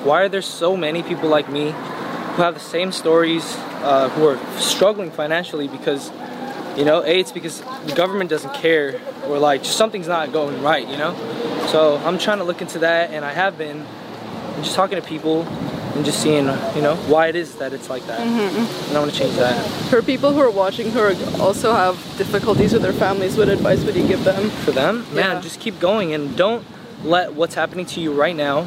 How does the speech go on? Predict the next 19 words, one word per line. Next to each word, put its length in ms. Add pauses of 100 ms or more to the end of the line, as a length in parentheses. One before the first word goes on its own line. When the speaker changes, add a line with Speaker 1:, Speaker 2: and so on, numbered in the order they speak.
Speaker 1:
and 120
don't 200
let 140
who 120
you 220
are 220
right 200
now 200
define 480
you, 100
because 420 (440)
life 280
is 140
a 60
journey. 500
It 100
really 280
is. 320
Like, 200